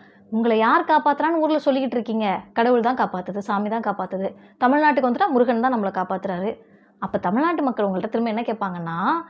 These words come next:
"முருகன் தானே உன்னையவே காப்பாத்துது, கடவுள் தானே உன்னையவே காப்பாத்துது, உலகத்தையே காப்பாத்துற கடவுளை நீ என்னத்துக்கு டெல்லியில இருந்து புறப்பட்டு வந்து, குஜராத்ல இருந்து புறப்பட்டு வந்து, நாக்பூர்ல இருந்து கிளம்பி வந்து, ஆர் எஸ் எஸ்ல இருந்து கிளம்பி வந்து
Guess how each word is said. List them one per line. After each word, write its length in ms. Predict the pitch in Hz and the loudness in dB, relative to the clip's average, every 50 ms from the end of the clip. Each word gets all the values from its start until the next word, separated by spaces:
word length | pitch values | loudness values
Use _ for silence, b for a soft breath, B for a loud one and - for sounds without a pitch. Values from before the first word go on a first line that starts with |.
| B B B B B B B B | B B B B B B B B
"முருகன் 500 | - 214 220 254 285 320 302 349 349 330 | -2 0 2 4 4 4 4 2 2 2
தானே 180 | 311 330 370 403 392 311 | 4 4 2 2 2 2
உன்னையவே 280 | 302 311 330 320 330 330 | 4 4 4 6 4 4
காப்பாத்துது, 500 | 320 294 262 262 254 233 220 226 202 208 - - - - _ - B B B B B B | 4 4 4 4 2 0 0 0 -4 -4 -6 -6 -12 -20 _ -20 B B B B B B
கடவுள் 440 | - 220 220 226 311 359 370 381 359 | -2 2 4 6 6 6 6 6 6
தானே 340 | 285 311 320 359 392 427 403 311 | 6 4 4 4 4 4 6 6
உன்னையவே 280 | 285 302 311 320 320 330 | 6 6 6 6 6 6
காப்பாத்துது, 520 | 320 285 269 269 254 226 208 220 190 214 185 - - _ _ - | 6 4 4 4 4 2 2 0 -4 -4 -6 -10 -14 _ _ 0
உலகத்தையே 680 | 196 220 269 311 320 349 285 - - 359 359 415 440 | 4 6 6 6 6 4 4 4 4 4 4 4 4
காப்பாத்துற 540 | 427 320 294 285 294 285 277 269 254 233 220 | 4 4 4 6 6 4 4 2 0 -2 -2
கடவுளை 580 | 220 208 208 214 214 220 208 196 190 180 190 220 240 240 233 - B B B B B B | 0 0 2 2 2 2 2 2 2 4 6 6 6 4 2 -2 B B B B B B
நீ 260 | - 262 302 330 311 | 2 4 4 6 6
என்னத்துக்கு 460 | 285 277 277 339 427 453 494 453 427 269 | 6 6 6 4 4 4 4 4 6 6
டெல்லியில 340 | 233 254 262 277 302 339 | 8 8 8 6 6 4
இருந்து 280 | 320 277 262 277 330 311 | 6 4 4 4 2 2
புறப்பட்டு 380 | - 262 247 254 247 - - 262 | 4 4 4 4 2 2 2 2
வந்து, 320 | 220 214 254 311 254 247 | 4 4 2 2 2 4
குஜராத்ல 300 | 214 - 294 294 294 - | 4 4 4 4 4 2
இருந்து 200 | 233 226 277 311 | 2 2 2 2
புறப்பட்டு 340 | 247 247 233 233 233 - 233 | 2 2 2 2 0 0 -2
வந்து, 320 | 196 196 196 233 311 370 - B B B B B | 0 2 2 2 2 2 0 B B B B B
நாக்பூர்ல 420 | 220 226 302 - - - 349 330 | 4 4 4 4 2 2 2 4
இருந்து 240 | 302 269 247 285 339 | 4 4 4 4 2
கிளம்பி 300 | - 262 240 247 247 254 | 2 4 4 4 4 2
வந்து, 420 | 226 202 196 196 254 339 415 403 - | 2 2 2 2 2 0 0 -2 -2
ஆர் 260 | - 220 220 262 311 | 2 4 6 6 6
எஸ் 180 | 339 339 330 320 | 6 4 4 2
எஸ்ல 180 | 277 285 254 220 | 2 2 2 0
இருந்து 180 | 233 294 339 | 0 0 0
கிளம்பி 340 | - 262 226 233 240 254 247 | 2 2 2 2 2 2 2
வந்து 540 | 202 190 190 185 190 208 226 233 214 - | 2 0 0 2 4 6 6 4 4 0